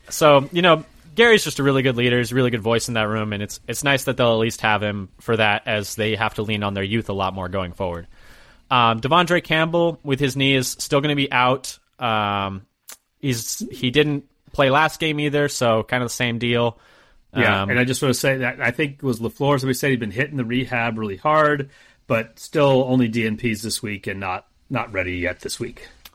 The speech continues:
Speaker 1: Yeah, and then Romeo Dobbs is gonna miss four to six weeks with his ankle injury, so he is out this weekend. Shamar Jean-Charles is also out. He has not played in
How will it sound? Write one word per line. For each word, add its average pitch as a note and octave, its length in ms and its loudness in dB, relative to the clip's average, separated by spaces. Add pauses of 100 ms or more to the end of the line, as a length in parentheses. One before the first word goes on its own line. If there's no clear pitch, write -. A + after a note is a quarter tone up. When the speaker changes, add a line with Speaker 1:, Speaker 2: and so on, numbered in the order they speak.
(120)
Speaker 1:
Yeah, A#2+ 140 -2
and A#2+ 100 0
then C#3 100 2
Romeo F3+ 340 4
Dobbs D3 480 4
is C3 320 -2
gonna C3 180 -2
miss C3 240 0
four C#3+ 200 2
to C#3+ 60 2
six - 260 -6
weeks B2 260 -6
with G#2+ 100 -8
his G2+ 160 -8
ankle D3+ 260 -2
injury, C#3+ 360 -2
so - 160 -6
he E3 260 -2
is D3+ 160 -4
out C3 200 0
this B2+ 180 -6
weekend. A#2+ 540 -4 (380)
Shamar D#3 300 2
Jean-Charles D3 760 2
is A2+ 220 -8
also C#3+ 460 0
out. C3 320 2
He B2 140 -4
has B2 220 -4
not A#2 180 -2
played A2+ 300 0
in G#2 360 -4